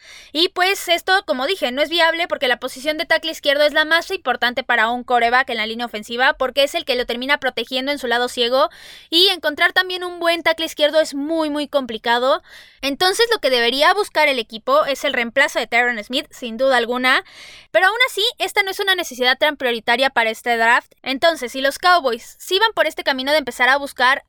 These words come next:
al reemplazo de Tyron Smith y planean tomar un tackle izquierdo, yo pienso que lo deberían de hacer por ahí de la ronda tres en adelante. Antes no, creo que antes hay otras necesidades mucho más importantes, pero definitivamente sí deberían de tomar un tackle en esta draft, sin duda alguna.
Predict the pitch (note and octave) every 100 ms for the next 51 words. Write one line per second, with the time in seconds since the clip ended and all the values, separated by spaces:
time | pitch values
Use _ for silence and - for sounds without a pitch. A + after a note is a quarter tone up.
0 | - B3+ A#3+ A#3 A3+ D4+ E4 D#4 C4 C4
1 | C4+ A#3+ A#3+ B3 B3+ B3+ B3+ B3+ C#4+ F#4+
2 | E4 D#4 C#4+ C#4+ C#4+ - B3 B3 C#4+ F#4+
3 | - - _ C4 D#4+ - E4 E4+ D#4 B3
4 | A3+ A#3+ B3+ C4+ C4 C4 A#3+ A3+ B3 B3+
5 | A3+ A#3+ B3+ B3 A#3+ B3+ B3 A3 A3 A#3
6 | A#3+ C4 F4+ - - - - C#4+ D4+ D4
7 | C4 C4 C#4+ C4+ C4 C4 B3+ C4+ C4 B3+
8 | B3+ B3 A3+ A#3 A3+ A#3+ A#3+ A3+ A3+ A#3
9 | B3 A3 A#3+ A#3+ C4+ F#4 - - - -
10 | F4 F#4 G4+ G#4+ D4 C#4 C4+ D#4 D#4 D4+
11 | D4+ - C#4+ C4+ B3 A#3+ A#3 A#3 A3+ A#3
12 | A3 A3 A#3 A3 G#3+ A3 A#3 A3+ G#3 A3+
13 | A#3+ - _ _ - C4+ A#3 B3+ A#3 A3
14 | A3 F#3+